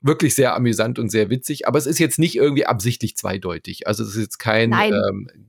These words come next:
Speaker 1: keine, keine vierte Wand, kein Meta-Humor da drin. Das ist wirklich ein ganz, ganz unschuldiges Spiel.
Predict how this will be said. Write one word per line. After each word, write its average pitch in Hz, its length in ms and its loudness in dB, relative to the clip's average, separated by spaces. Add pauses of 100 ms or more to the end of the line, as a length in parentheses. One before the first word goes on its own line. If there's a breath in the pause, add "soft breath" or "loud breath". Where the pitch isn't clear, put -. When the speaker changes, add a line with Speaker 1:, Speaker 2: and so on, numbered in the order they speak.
(140)
Speaker 1:
keine, 117 500 2
keine 113 240 2
vierte 120 320 0
Wand, 107 260 0
kein 107 200 0
Meta-Humor 104 640 0
da 101 120 2
drin. 113 300 -4
Das 107 120 -4
ist 107 140 -8
wirklich 104 300 -8
ein 95 100 -12
ganz, 110 240 0
ganz 98 220 -6
unschuldiges 92 580 -8
Spiel. 90 280 -18